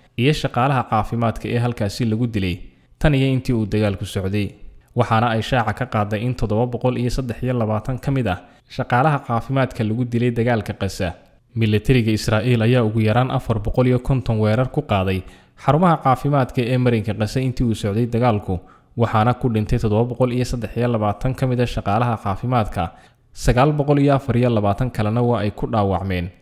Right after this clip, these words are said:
sida ay sheegtay Hay-adda Caafimaadka Adduunka ee W H O.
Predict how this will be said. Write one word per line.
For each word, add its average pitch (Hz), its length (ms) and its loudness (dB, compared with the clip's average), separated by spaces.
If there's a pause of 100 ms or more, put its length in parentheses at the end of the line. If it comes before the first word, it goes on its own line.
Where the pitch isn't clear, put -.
(220)
sida 143 320 2
ay 113 140 0
sheegtay 113 380 -2
Hay-adda 117 360 0
Caafimaadka 117 640 -2
Adduunka 113 360 -2
ee 107 80 -2
W 101 480 -2
H - 180 -4
O. 92 160 0